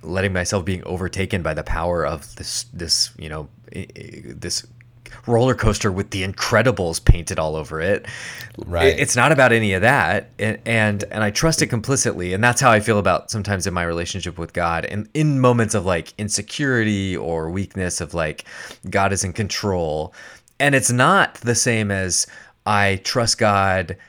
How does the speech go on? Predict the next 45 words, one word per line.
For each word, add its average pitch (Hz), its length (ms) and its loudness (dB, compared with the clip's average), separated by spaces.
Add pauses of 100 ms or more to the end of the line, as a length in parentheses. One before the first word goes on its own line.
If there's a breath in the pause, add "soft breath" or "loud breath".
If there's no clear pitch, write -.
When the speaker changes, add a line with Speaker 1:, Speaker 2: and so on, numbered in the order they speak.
(200 loud breath)
Speaker 1:
and 92 180 -4
it's 92 120 -4
like, 95 120 -2
have 107 140 -2
a 117 40 -2
step - 280 0
of 101 80 -6
faith, 101 280 0
like 92 160 2
jumping 104 360 2
out 92 120 2
of 80 80 -6
an 82 60 -2
airplane. 90 540 -4 (720 loud breath)
Speaker 2:
Right. 85 260 -6
Speaker 1:
Because 110 340 2
on 104 120 0
a 104 60 2
roller 156 200 4
coaster, 117 300 0
there's 95 220 0
a 92 40 -2
track 101 560 2 (300 loud breath)
and 95 280 -4
somebody 123 840 4
Speaker 2:
Right. 107 120 -4
Speaker 1:
has 104 320 0 (420)
perfectly 120 520 4
outlined 98 360 0
what's 95 160 -4
gonna 90 220 -4
happen, 87 360 -2
and 71 120 -6
I 82 80 -4
get 82 140 -8
to - 60 -8
trust - 360 -4
that - 200 -6
complicitly. - 680 -10 (460 loud breath)
Uh, 95 260 2
Speaker 2:
Sometimes 90 380 2
you 98 100 0
win 120 140 2
the 131 100 4
race. 147 460 0